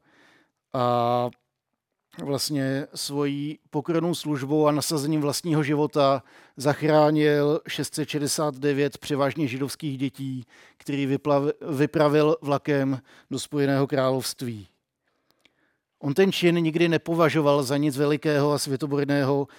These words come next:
a nikdy o něm nemluvil. Dozvěděli jsme se o tom až v roce devatenáct set osmdesát osm, poté co jeho manželka, když uklízela půdu, tak našla vlastně jeho archiv a v těch materiálech vlastně se přišlo na to, co on během války udělal.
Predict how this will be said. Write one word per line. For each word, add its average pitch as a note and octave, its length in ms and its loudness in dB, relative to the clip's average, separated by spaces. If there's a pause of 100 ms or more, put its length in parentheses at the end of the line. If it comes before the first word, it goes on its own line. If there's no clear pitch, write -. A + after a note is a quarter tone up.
(280)
a C3 440 2 (100)
nikdy D#3 400 0
o D3+ 100 -2
něm D3 220 0
nemluvil. C3 640 -2 (580)
Dozvěděli C#3 560 0
jsme D3+ 200 -2
se E3+ 140 -4
o D#3+ 100 -6
tom D#3 300 0
až D3+ 160 -2
v C#3+ 40 -4
roce D3 200 -4
devatenáct D3 440 0
set D3 160 -6
osmdesát D3+ 500 0
osm, D3 400 -4 (360)
poté D3 360 0
co D3+ 160 -4
jeho D3+ 200 2
manželka, D3 800 0 (200)
když C3 200 -10
uklízela D3 520 -2
půdu, C#3+ 400 -4
tak C3 200 -6
našla C#3+ 360 -2
vlastně C#3 360 -4
jeho C#3 300 0
archiv C#3 540 -2 (300)
a C3+ 60 -10
v G#2 60 -10
těch C#3 180 -6
materiálech C#3 720 0
vlastně C3+ 400 -6 (460)
se C#3+ 180 -6
přišlo D3 380 -4
na C#3 120 0
to, D3 140 -6
co - 200 -6
on D#3 320 0
během C#3 280 -2
války C#3 300 -2
udělal. C3 560 -2